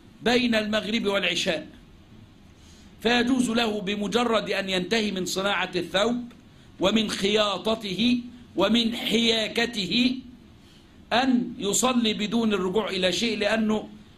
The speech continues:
الفترة الزمنية اللي قضاها في خياطة الثوب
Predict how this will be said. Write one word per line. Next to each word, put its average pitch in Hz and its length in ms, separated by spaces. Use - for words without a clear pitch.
الفترة 233 680
الزمنية 247 920
اللي 156 220
قضاها 208 720
في 180 200
خياطة 240 540
الثوب 285 540